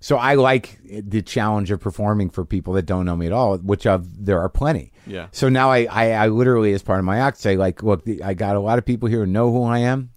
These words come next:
Speaker 1: very well, and then I got you people that have never fucking seen me before in my life. So we're gonna try to bridge this gap."
Speaker 2: Mm-hmm.
Speaker 1: So it's sort of exciting, I think, for both parties to, to have that experience. So
Speaker 2: what is it you look for when you are,
Speaker 1: Mm.
Speaker 2: when you're watching a comic and, and you go,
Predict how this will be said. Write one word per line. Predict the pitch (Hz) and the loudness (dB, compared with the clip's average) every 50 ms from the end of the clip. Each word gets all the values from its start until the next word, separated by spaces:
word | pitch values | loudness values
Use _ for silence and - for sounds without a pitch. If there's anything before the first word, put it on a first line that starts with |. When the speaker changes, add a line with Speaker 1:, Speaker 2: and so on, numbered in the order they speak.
| - | -20
Speaker 1:
very | 90 - 87 95 113 123 131 127 117 | -18 -6 0 2 4 6 6 4 4
well, | 104 95 92 87 85 87 90 - _ _ _ _ _ _ _ - | 4 2 2 2 0 -2 -4 -8 _ _ _ _ _ _ _ -4
and | 98 104 107 | -2 0 2
then | 107 | 2
I | 104 110 | 2 2
got | 95 113 107 110 | 2 2 2 2
you | 110 117 | 0 0
people | 101 120 110 92 101 | 0 -2 -2 0 0
that | 98 | 0
have | 95 95 | 0 0
never | 101 98 101 95 | -2 -4 -4 -6
fucking | - - 104 87 - 92 82 | -2 -2 -4 -2 -2 -6 -8
seen | - - 92 85 | -6 -6 -6 -4
me | 85 82 | -4 -6
before | 76 - - 92 85 | -8 -8 -8 -6 -4
in | 82 | -4
my | 80 82 | -4 -4
life. | 78 78 76 - | -4 -6 -8 -6
So | - 123 | -2 0
we're | 139 | 2
gonna | 143 151 139 127 | 2 2 2 2
try | - 135 120 113 | 0 -2 0 0
to | 104 87 - - _ _ - | -2 -2 -4 -14 _ _ -14
bridge | 101 92 113 127 127 120 110 98 | -4 0 2 2 2 2 0 -2
this | 104 104 95 - - | -2 -4 -4 -4 -6
gap." | 90 92 90 80 67 65 67 - - - | -6 -6 -4 -4 -6 -10 -10 -12 -12 -12
Speaker 2:
Mm-hmm. | 104 104 113 110 120 - - - - | -10 -12 -12 -12 -12 -14 -20 -20 -20
Speaker 1:
So | - - 156 143 143 | -2 0 2 2 2
it's | 147 143 139 - - | 2 2 -2 -2 0
sort | - 156 160 151 | 0 0 2 2
of | 151 131 123 | 2 2 2
exciting, | 123 - - - 139 139 147 131 117 98 95 92 | -2 -2 -2 0 2 2 2 2 2 0 -2 -2
I | 90 98 92 | -4 -4 -2
think, | 113 104 92 | -2 -4 -4
for | - 104 | -4 0
both | 98 98 92 90 - | 0 0 0 0 -2
parties | - 101 104 101 92 85 80 - - _ | -4 -4 -2 -2 -4 -4 -6 -8 -14 _
to, | - 90 85 85 82 82 78 76 - | -8 -6 -6 -6 -6 -8 -10 -10 -8
to | - 87 | -6 -4
have | 87 85 76 | -4 -4 -4
that | 82 78 76 | -6 -6 -6
experience. | 71 - _ 113 107 95 78 73 71 - | -8 -8 _ -6 -4 -4 -4 -6 -8 -10
So | - 71 69 67 - _ | -12 -14 -14 -14 -16 _
Speaker 2:
what | 156 214 320 | -6 -6 -4
is | 330 285 | -4 -4
it | 262 185 | -6 -6
you | 196 202 185 | -4 -6 -2
look | 175 156 156 143 | 0 0 0 -2
for | - - - 135 127 123 120 117 117 113 - | -2 -6 -4 -2 -2 0 -2 -2 -4 -6 -8
when | 113 113 113 117 117 117 113 113 113 - | -6 -4 -2 -2 -2 -2 -4 -6 -10 -12
you | 110 107 113 113 113 113 113 113 110 - - | -12 -10 -8 -6 -6 -6 -6 -8 -10 -8 -6
are, | 107 107 104 104 104 107 | -4 -4 -2 -2 -4 -6
Speaker 1:
Mm. | 107 | -6
Speaker 2:
when | 117 113 113 | -8 -6 -6
you're | 113 110 | -4 -4
watching | 107 110 117 117 - - 117 110 | 0 0 0 0 0 -4 -10 -12
a | |
comic | 101 - 120 113 110 107 104 104 - 107 | -10 -6 -4 -4 -2 -2 -4 -6 -6 -8
and, | 101 98 98 | -8 -8 -10
and | 101 90 104 101 | -10 -10 -10 -10
you | 104 | -8
go, | 92 104 98 98 98 92 | -6 -4 -4 -4 -4 -6